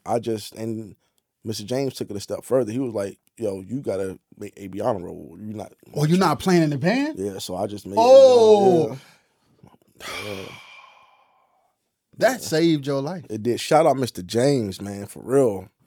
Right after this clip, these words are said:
Speaker 1: Love you, man.
Speaker 2: So, <sighs> siblings, you have siblings?
Speaker 1: Yep, I had, uh, it was, it was four of us all together.
Speaker 2: Whoa. At the time, what are their ages when you were going through this in school?
Speaker 1: Uh, my brother,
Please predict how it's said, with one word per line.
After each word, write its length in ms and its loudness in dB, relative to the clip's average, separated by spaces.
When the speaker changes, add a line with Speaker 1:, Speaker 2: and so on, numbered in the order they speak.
Speaker 1:
Love 180 2
you, 100 -2
man. 220 -4
Speaker 2:
So, 300 2
<sighs> 1800 -14
siblings, 600 0
you 80 0
have 180 2
siblings? 560 -4
Speaker 1:
Yep, 240 -4
I 120 -4
had, 360 -4
uh, 380 -6
it 80 -6
was, 340 -12
it 60 -8
was 140 -10
four 220 0
of 80 -2
us 120 -8
all 120 -6
together. 360 -16
Speaker 2:
Whoa. 560 0
At 200 2
the 100 -2
time, 600 -4
what 260 0
are 80 0
their 300 -2
ages 380 -6
when 180 -4
you 100 -2
were 120 -6
going 300 -2
through 140 -8
this 180 -8
in 80 -10
school? 320 -18
Speaker 1:
Uh, 500 0
my 140 -8
brother, 480 -2